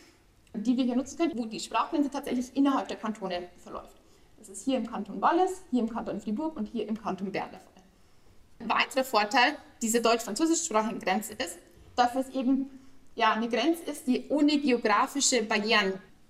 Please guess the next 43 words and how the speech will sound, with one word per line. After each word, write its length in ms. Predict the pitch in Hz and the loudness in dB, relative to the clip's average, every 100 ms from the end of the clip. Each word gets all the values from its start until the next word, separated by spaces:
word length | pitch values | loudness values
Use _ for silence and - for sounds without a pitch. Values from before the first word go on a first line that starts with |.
| - | -14
zustande 340 | - 185 185 | -2 0 0
kommt. 180 | - - | -2 -2
Also 160 | 220 220 | -4 0
wenn 100 | 247 | 2
man 180 | 240 226 | 2 2
hier 280 | 339 359 - - - | 4 2 0 -12 -8
vom 140 | 233 220 - | -6 -2 -2
Osten 340 | 320 - 294 | -2 0 2
nach 200 | 196 196 | 2 2
Westen 300 | 254 - 277 | -4 0 -2
fährt, 320 | - 214 254 - - - | 2 4 4 -2 -20 -4
merkt 340 | 214 214 214 311 | 2 2 2 0
man 140 | 294 | 2
eigentlich 500 | - 214 214 233 - - | 4 2 -2 -8 -10 -2
nicht 360 | 226 311 - 226 | 2 2 0 -6
wirklich, 480 | 262 285 381 370 | -6 -2 -2 0
dass 220 | - 311 - | -2 -2 -4
sich 200 | - - | -6 0
irgendwas 340 | 339 262 214 | 2 2 2
ändern 300 | - 277 220 | 2 4 2
würde, 240 | 233 269 - | 0 -2 0
außer 400 | 165 226 - 320 | 0 0 0 0
die 120 | 240 | 0
Sprache 500 | - 196 202 240 254 | -2 -2 -2 -2 -6
auf 100 | 196 | -8
den 140 | 185 202 | -6 -2
Schildern 300 | 233 208 - | -2 -2 -6
an 100 | 185 | -10
der 80 | - | -12
Straße. 340 | - - - - - _ _ - | -12 -14 -16 -20 -20 _ _ -6
Also 220 | 233 226 | -4 -2
hier 280 | - 339 339 | 0 2 4
kann 100 | 277 | 4
man 120 | 254 | 4
wirklich 340 | 285 294 294 | 4 0 -2
von 320 | - 233 233 - - - - | 2 2 2 -2 -16 -14 -6
Westen 260 | 240 - | -4 -2
nach 120 | 226 | -4
Osten 240 | - - 254 | -2 2 4
durchfahren 340 | 359 359 311 | 4 4 0
und 180 | 214 214 | 0 0
merkt 380 | 214 240 - - - - | 4 4 0 -16 -20 -8
geografisch 540 | 208 196 214 277 294 | -2 0 2 2 0